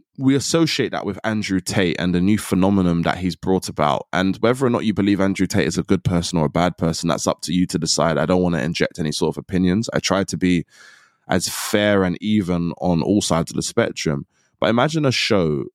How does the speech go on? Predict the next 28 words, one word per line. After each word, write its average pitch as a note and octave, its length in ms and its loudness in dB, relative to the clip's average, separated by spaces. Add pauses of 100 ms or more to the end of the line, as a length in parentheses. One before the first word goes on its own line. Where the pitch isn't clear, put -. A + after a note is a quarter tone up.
(120)
where F#2+ 220 0
we G2 180 4
can F#2 160 0
have F#2+ 240 0
men F#2 300 2
just - 180 -10
talk G2+ 220 -2
about - 180 0
how F#2+ 80 2
they F2 140 0
feel F#2+ 320 0
and D#2+ 160 -2
what's F2+ 240 0
wrong F#2 180 4
with F2 140 -2
the F2 80 0
world. F2 360 2 (440)
And G2+ 100 2
a G2 60 4
young A#2+ 320 2
boy G#2 460 -2 (480)
that C2+ 120 -6
goes G#2 280 2
to C3 60 2
school G#2+ 440 0 (840)
can G2 220 0
be F#2 120 2
like, F2+ 300 0